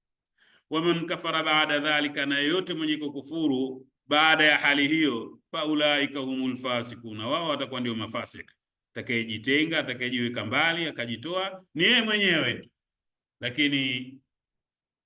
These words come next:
Allah subhanahu wa ta'ala, aya hiyo ni mzito sana kwetu. Tunatakiwa tuisome mara kwa mara, tuiangalie na tujitathmini mara kwa mara, tumekwama wapi,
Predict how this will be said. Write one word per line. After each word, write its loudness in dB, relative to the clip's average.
Allah 0
subhanahu 0
wa -4
ta'ala, 0
aya 2
hiyo -2
ni -2
mzito 0
sana -2
kwetu. -14
Tunatakiwa 0
tuisome 0
mara 4
kwa -2
mara, 0
tuiangalie 4
na 0
tujitathmini -2
mara -2
kwa -8
mara, -4
tumekwama -2
wapi, 0